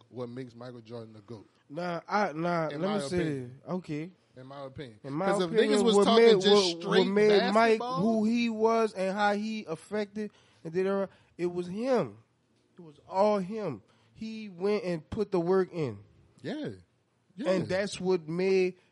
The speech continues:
Speaker 2: everything what it was and how it became. That's why you gotta give it to him. And, I mean, you know, due to the fact that the year, the era that he did it in at the same time is,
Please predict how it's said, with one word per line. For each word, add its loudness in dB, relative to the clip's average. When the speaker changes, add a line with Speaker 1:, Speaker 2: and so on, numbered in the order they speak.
Speaker 2:
everything -6
what -8
it -4
was -2
and -6
how -4
it -2
became. -10
That's -4
why -6
you -20
gotta -10
give -8
it -12
to -6
him. -10
And, -10
I -6
mean, -2
you -10
know, 2
due -4
to -10
the -2
fact -2
that -4
the -16
year, -10
the -10
era -4
that -2
he -6
did -6
it -2
in 2
at -6
the -14
same -8
time -14
is, -16